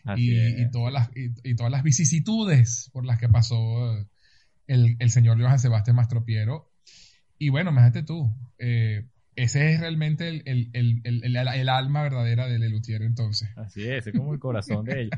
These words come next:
Speaker 2: <laughs>
Speaker 1: Bueno, ojo, ellos siempre utilizan, ya para, para cerrar esta parte, eh,
Speaker 2: Mm.
Speaker 1: ese tema de los personajes. Por ejemplo, hay un personaje que a mí me encanta, por cierto, ese número, que es Warren Sánchez, que es también
Speaker 2: Sí.
Speaker 1: un pastor y tal.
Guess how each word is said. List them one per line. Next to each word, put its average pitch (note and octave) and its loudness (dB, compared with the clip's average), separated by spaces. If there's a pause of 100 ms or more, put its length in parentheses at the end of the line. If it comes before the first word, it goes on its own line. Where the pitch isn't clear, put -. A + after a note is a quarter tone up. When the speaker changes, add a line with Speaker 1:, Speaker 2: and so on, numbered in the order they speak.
Speaker 2:
<laughs> - -12
Speaker 1:
Bueno, D#3 4 (240)
ojo, D#3 4
ellos D#3 0
siempre G3+ -2
utilizan, D#3 -4 (240)
ya G#2 -8
para, G#2 -2
para F2+ -14
cerrar F#2+ -12
esta B2 -8
parte, B2 -10 (160)
eh, A#2 -6 (120)
Speaker 2:
Mm. C#3+ 0 (180)
Speaker 1:
ese D#3 -2
tema G3 2
de G#3 2
los D#3 4
personajes. A2+ -4
Por G#2 -12
ejemplo, A2 -8
hay C#3 -2
un E3 -4
personaje D3 -6
que A#2 -6
a - -4
mí A2+ -4
me C3+ -4
encanta, D3+ -6
por C#3 -10
cierto, A2+ -10
ese C3 -6
número, C3 -4
que A#2 -8
es A#2 -8
Warren D3 2
Sánchez, F#3 -6 (400)
que G#2+ -10
es G2+ -14
también C3 -4
Speaker 2:
Sí. D3+ 2
Speaker 1:
un B2+ 2
pastor C#3+ 0
y B2 -6
tal. C3 -6